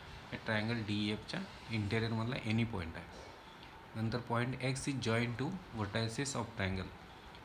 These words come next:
हा एक्स पॉइंट जो आहे, या व्हर्टायसेसना, म्हणजे D, E आणि एफना जोडलेला आहे. म्हणजे हे पहा, हे एक्सडी, एक्सई आणि एक्सएफ segment काढलेले आहेत. पुढे म्हटलं आहे, sec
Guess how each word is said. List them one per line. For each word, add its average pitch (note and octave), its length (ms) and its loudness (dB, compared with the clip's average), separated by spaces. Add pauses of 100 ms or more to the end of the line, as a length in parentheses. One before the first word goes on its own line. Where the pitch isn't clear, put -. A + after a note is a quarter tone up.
(220)
हा A#2 80 -6
एक्स A2+ 300 -2
पॉइंट B2 260 4
जो G#2 80 2
आहे, C3+ 140 0 (340)
या A2 60 0
व्हर्टायसेसना, A2 680 0
म्हणजे - 920 -6
D, B2+ 380 2 (140)
E D3+ 220 4 (240)
आणि A#2+ 280 2
एफना A#2+ 320 2
जोडलेला A2 420 4
आहे. A#2+ 60 2
म्हणजे A#2 160 2
हे G#2+ 60 2
पहा, A2+ 100 2
हे A2 140 2
एक्सडी, G2+ 380 2 (500)
एक्सई A2+ 260 -2 (680)
आणि A#2+ 100 -2 (100)
एक्सएफ B2+ 280 0
segment A2 440 2
काढलेले F#2 320 0
आहेत. F2 40 -6 (1700)
पुढे C3+ 140 6
म्हटलं C3+ 280 6
आहे, C#3 80 4
sec C3 240 2